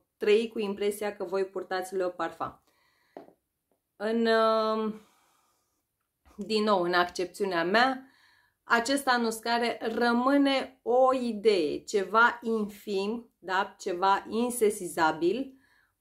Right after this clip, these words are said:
mai floral decât Le Parfum, iar mierea din el este, din nou, o idee, din nou, ceva insesizabil,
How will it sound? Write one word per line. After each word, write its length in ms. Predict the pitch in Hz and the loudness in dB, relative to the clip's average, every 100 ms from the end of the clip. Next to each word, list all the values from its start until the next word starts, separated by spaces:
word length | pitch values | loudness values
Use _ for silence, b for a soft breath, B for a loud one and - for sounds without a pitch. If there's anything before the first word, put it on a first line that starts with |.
| _ _ | _ _
mai 760 | 196 202 214 220 247 262 240 | -4 0 2 4 2 0 -6
floral 720 | - 214 196 185 185 190 208 - | -8 -2 0 4 4 4 2 -4
decât 440 | 180 180 214 208 | -8 -4 -2 -2
Le 240 | 208 196 180 | -2 -2 -2
Parfum, 680 | - 151 - 233 233 240 226 | -4 -4 -4 -2 -2 -2 -8
iar 440 | 202 202 208 208 | -6 0 2 2
mierea 600 | 196 190 214 233 226 196 | 0 0 2 2 2 0
din 220 | 170 175 185 | -2 -4 -2
el 440 | 208 226 240 - | 0 0 -2 -10
este, 420 | 202 220 233 226 202 | -6 0 0 0 -4
din 200 | 185 180 | -2 -2
nou, 400 | 202 208 - _ | 2 0 -2 _
o 200 | 277 302 | 0 2
idee, 580 | 269 220 185 208 214 214 | 2 -2 -2 0 2 0
din 240 | 196 185 | -2 -6
nou, 220 | 190 190 | -4 -2
ceva 520 | 190 185 180 180 - - | -4 -4 0 0 0 -2
insesizabil, 1200 | 254 285 277 220 214 185 170 202 214 214 220 214 | 4 4 4 -2 -4 -8 -4 -2 0 -2 -6 -8